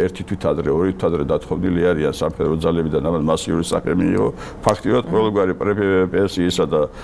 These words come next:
Speaker 1: ე, უზრუნველყოფის გარეშე რჩებიან, ხოლო ახალი დასაქმების სფეროში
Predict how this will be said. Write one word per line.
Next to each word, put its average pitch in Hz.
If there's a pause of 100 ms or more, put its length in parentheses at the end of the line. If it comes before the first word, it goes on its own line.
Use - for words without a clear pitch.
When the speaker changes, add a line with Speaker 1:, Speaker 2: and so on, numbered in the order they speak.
(120)
Speaker 1:
ე, - (360)
უზრუნველყოფის 95
გარეშე 95
რჩებიან, 107
ხოლო 95
ახალი 85
დასაქმების 101
სფეროში 104